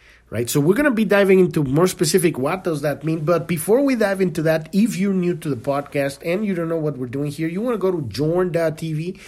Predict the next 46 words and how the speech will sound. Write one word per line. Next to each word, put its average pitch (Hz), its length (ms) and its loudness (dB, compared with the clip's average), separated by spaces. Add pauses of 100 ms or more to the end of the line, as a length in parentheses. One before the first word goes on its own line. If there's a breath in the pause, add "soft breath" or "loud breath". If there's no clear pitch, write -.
(320 loud breath)
That's 143 300 0
J 160 580 2
O 180 300 2
U 180 500 -2
R 156 340 -4
N 160 340 0
dot 156 280 0
T 160 140 -2
V. 160 180 -4
That's 156 280 -2
the 127 80 -6
homepage 151 520 0
of 185 140 -2
the 147 100 -2
podcast. 143 640 -4 (880 loud breath)
At 139 180 -2
the 135 60 -2
bottom, 135 360 -2
we 131 140 -2
have 131 240 -4
a 131 80 -2
menu 147 400 2
with 156 220 0
five 147 340 -2
links. 156 320 -2
One 156 160 0
of 165 120 -2
them 160 120 2
says 156 320 -2
Gene 151 420 0
Keys. 254 360 -2 (420 loud breath)
Click 233 300 2
on 196 140 2
that 165 180 0
one, 175 320 -2
and 151 180 0
that 127 180 -4
will 135 140 -2
take 123 320 -4
you 135 100 -4
to 143 300 -8
episode 131 540 -6
two - 160 -6
hundred 131 480 -6
and 120 120 -6
fifty-six. 151 720 -4